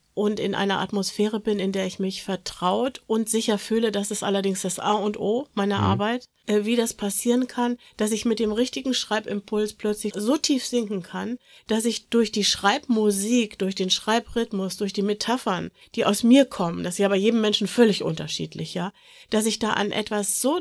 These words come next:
Speaker 1: Wesentliches, möchte ich sagen, nicht unbedingt tief, das hat schon wieder so einen Geschmack von Wertung, aber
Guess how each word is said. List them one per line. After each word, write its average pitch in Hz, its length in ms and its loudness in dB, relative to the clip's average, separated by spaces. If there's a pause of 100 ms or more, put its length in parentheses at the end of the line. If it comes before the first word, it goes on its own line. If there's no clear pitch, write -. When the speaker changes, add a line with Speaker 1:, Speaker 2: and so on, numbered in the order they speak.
(220)
Speaker 1:
Wesentliches, 196 840 4
möchte 170 260 -6
ich - 80 -6
sagen, 175 200 -2
nicht 247 160 -2
unbedingt 233 440 0
tief, 254 240 0
das 185 180 -2
hat 208 140 -4
schon 214 140 -4
wieder 208 180 0
so 196 80 -4
einen 196 100 0
Geschmack 202 400 -4
von 190 300 -4
Wertung, 190 400 -2
aber 190 280 -6